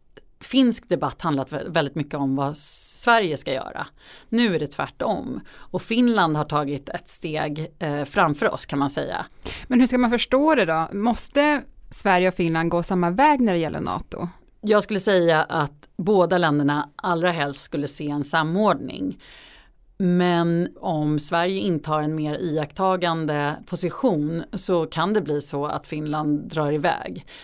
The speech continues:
Speaker 1: Men det behöver ju inte vara nato-medlemskap heller som är nästa steg för Finland.
Speaker 2: Nej, vi, vi ska gå lite in på det sen, vad som skulle kunna vara en, en, en annan väg att gå.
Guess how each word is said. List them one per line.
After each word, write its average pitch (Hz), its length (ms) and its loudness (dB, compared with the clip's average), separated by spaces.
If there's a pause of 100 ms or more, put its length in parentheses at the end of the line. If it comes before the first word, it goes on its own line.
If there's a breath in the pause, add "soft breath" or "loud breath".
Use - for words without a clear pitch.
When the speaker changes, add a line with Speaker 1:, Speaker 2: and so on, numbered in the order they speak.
Speaker 1:
Men 208 120 0
det 220 60 6
behöver 226 520 2
ju 208 60 2
inte 170 180 -2
vara 175 340 2
nato-medlemskap 160 1120 0
heller 147 380 -4
som 170 240 -6
är 196 460 0
nästa 175 360 -2
steg - 380 -4
för - 120 -14
Finland. - 440 -10 (340)
Speaker 2:
Nej, 226 400 4 (600 loud breath)
vi, 214 240 0
vi 269 200 4
ska 277 120 0
gå 262 100 2
lite 262 240 0
in 262 160 4
på 247 60 0
det 214 140 2
sen, 175 400 2
vad 185 80 0
som 180 100 0
skulle 180 260 -2
kunna 170 220 0
vara 165 540 2
en, 160 300 -4
en, - 320 -6
en 190 140 0
annan 190 280 4
väg 170 240 2
att 160 180 -2
gå. 170 400 4